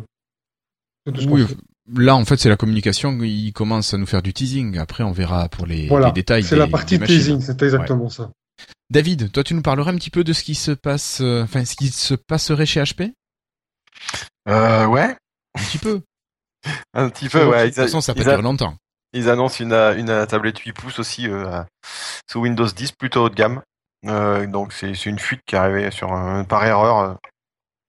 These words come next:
Speaker 3: sur un site suisse. Ça doit être Patrick encore, ça. Et puis, <laughs> et puis,
Speaker 1: Et, et je
Speaker 3: euh,
Speaker 1: ne suis même pas suisse, c'est ça le
Speaker 3: ah,
Speaker 1: pire.
Speaker 3: c'est même pas toi, bah oui.
Speaker 1: C'est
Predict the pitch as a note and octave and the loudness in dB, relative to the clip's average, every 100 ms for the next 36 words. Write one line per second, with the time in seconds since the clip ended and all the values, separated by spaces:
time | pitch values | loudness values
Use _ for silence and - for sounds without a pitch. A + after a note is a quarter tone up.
0 | _ _ - G2 G#2 G#2 A2+ - - A#2+ | _ _ -14 -4 -2 -2 -6 -6 -6 -6
1 | - - - _ _ - - - - _ | -6 -6 -10 _ _ -14 -14 -14 -16 _
2 | _ - F2+ F#2 - G#2+ - A2 G2+ F#2+ | _ -18 -14 -12 -6 -4 -4 -6 -8 -6
3 | G#2 G2+ F2+ F2+ - _ _ - - - | -6 -8 -8 -10 -12 _ _ -20 -16 -16
4 | - _ _ - G#2+ G#2+ A2+ - - - | -20 _ _ -12 -10 -4 0 2 0 -4
5 | - _ _ - D#3 D3+ - - A#2+ - | -16 _ _ -8 -8 -6 -8 -8 -8 0
6 | E3 C3 A2 A2 G3+ F#3 - G3+ F#3 E3+ | 2 4 4 4 4 2 -4 -6 -4 -2
7 | F3 E3 A3+ - - A#2+ E3 C#3 C#3 C3+ | -4 -4 -4 -4 -8 -8 -2 0 0 0
8 | C3+ C#3 C3 B2+ C3 A2+ G#2 G#2+ F#2+ - | 0 0 -2 0 2 2 2 0 -4 -12
9 | E3 | -14